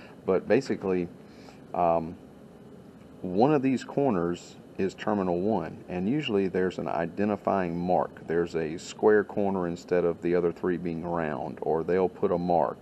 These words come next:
Uh, in some cases, they'll tell you which is first. In this one, I have this raised,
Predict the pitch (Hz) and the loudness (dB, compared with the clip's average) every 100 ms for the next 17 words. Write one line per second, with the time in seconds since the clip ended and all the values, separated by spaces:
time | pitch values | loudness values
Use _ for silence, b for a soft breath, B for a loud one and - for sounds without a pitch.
0 | - - 85 - 117 110 104 - 90 92 | -10 -8 -8 -4 -2 2 2 2 0 0
1 | 85 117 101 87 82 78 - 92 73 - | 4 2 2 0 -4 -8 0 2 2 -6
2 | B B B B 92 104 151 104 92 92 | B B B B 0 0 2 2 2 2
3 | 98 90 85 - 87 101 110 104 - - | 0 0 -2 -2 0 2 2 -2 -6 -16